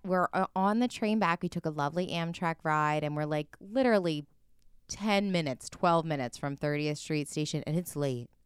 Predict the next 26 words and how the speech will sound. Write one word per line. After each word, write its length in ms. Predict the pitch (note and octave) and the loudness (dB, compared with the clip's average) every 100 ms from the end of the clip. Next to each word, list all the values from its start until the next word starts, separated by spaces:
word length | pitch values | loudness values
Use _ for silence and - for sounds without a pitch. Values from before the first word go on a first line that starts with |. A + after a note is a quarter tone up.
| _ - | _ -6
It's, 100 | E3+ | -2
like, 140 | D3 | -2
nine 300 | C3+ C#3+ D3 | 0 0 0
thirty 320 | C3+ C#3 C3+ | 0 0 0
at 80 | A#2 | -2
night, 240 | B2+ A2+ - | -2 -6 -4
and 60 | C#3 | -2
that's 160 | D3 | -2
late 240 | A#2+ C3+ - | -2 -2 -2
for 140 | F2 | -8
us. 300 | E2+ - - | -10 -14 -10
And 80 | D#3+ | 0
we're 140 | E3+ | 4
working 320 | E3 D3+ D3 A#2 | 6 4 2 -6
the 80 | |
next 300 | F#2 A#2+ - | -8 -10 -10
day. 260 | B2+ - - _ - - - - - - - - | -8 -8 -12 _ -20 -20 -20 -20 -20 -20 -20 -2
And 140 | F#3+ F#3+ | 4 6
all 140 | E3+ | 6
of 60 | G3 | 6
a 60 | |
sudden, 380 | A3 F#3+ E3+ D3+ | 2 2 2 0
we 80 | D3+ | -2
hear 320 | C3 D3 D3 | -2 -2 0
that, 180 | C#3+ - | -2 -6
feel 760 | - - A3 G#3 C#3 G#2+ B2+ | -12 -2 2 4 2 0 -2